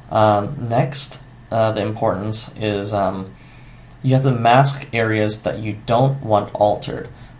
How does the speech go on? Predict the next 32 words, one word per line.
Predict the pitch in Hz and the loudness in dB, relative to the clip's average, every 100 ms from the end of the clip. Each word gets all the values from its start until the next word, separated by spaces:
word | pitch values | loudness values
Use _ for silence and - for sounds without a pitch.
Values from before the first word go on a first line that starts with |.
| - | -2
For | 131 | -2
example, | 123 139 139 107 104 | 2 6 6 4 0
he's | 156 139 | -2 4
not | 139 135 | 6 6
masked | 123 117 135 - | 6 4 2 2
at | 98 | 4
all | 104 120 | 4 4
right | 131 | 2
now, | 143 143 143 | 2 2 0
so | - 107 101 85 - - - | -4 -2 -2 -4 -10 -16 -12
his | 135 123 | -6 -6
entire | 117 135 131 127 | -2 4 4 6
body | 117 113 107 95 | 6 6 6 -2
is | 101 | -4
deforming | 107 - 117 110 104 90 95 | -6 -6 -2 -2 -2 -4 -6
based | 101 95 98 - | -2 -2 -2 -2
on | 98 92 95 | -2 -2 -2
my | 92 | -4
little | 92 92 | -2 -4
transpose | 92 98 107 - - - | -4 -6 -6 -8 -8 -8
tool. | - - - - - - - - | -8 -8 -8 -12 -18 -20 -20 -12
So, | - 143 135 135 139 - - - - - - - - | 0 6 6 6 2 -6 -18 -20 -20 -20 -20 -10 2
uh, | 131 131 | 4 4
there's | 147 - | 2 0
several | 170 170 | 0 2
ways | 151 143 | 2 2
you | |
can | 143 135 | 4 4
go | 131 | 4
about | 120 123 | 4 2
masking. | 104 95 - 160 175 - - - | 2 0 0 -6 -6 -8 -16 -6
Uh, | 113 107 - | -2 -2 -2